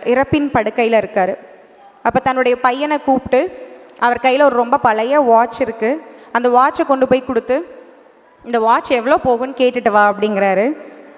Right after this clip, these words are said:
அப்ப போறப்ப ஒரு கடையில போய் கேட்குறாரு. அது ஒரு நார்மலான ஒரு ஷாப். அங்க போய் கேட்ட உடனே, "இது மிஞ்சி போனா ஒரு ஐந்நூறு ரூபா போகும்" அப்படிங்கிறாங்க.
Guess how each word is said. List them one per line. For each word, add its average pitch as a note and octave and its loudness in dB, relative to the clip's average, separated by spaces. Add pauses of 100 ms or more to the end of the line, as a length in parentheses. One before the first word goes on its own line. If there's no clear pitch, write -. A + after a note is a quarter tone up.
(140)
அப்ப A#3 0
போறப்ப D4+ 4
ஒரு D4+ 2
கடையில C4 0
போய் C4+ 0
கேட்குறாரு. A#3 0
அது A3+ 0
ஒரு A3+ -2
நார்மலான C4 2
ஒரு C4+ 0 (100)
ஷாப். G#3 2 (180)
அங்க A#3 0
போய் C4+ -2
கேட்ட C4+ -2
உடனே, B3 -4
"இது C4 -4
மிஞ்சி A#3+ -8
போனா C#4+ 0
ஒரு C4+ 0
ஐந்நூறு A#3 -2
ரூபா A#3+ 2
போகும்" A#3 2
அப்படிங்கிறாங்க. G3 -4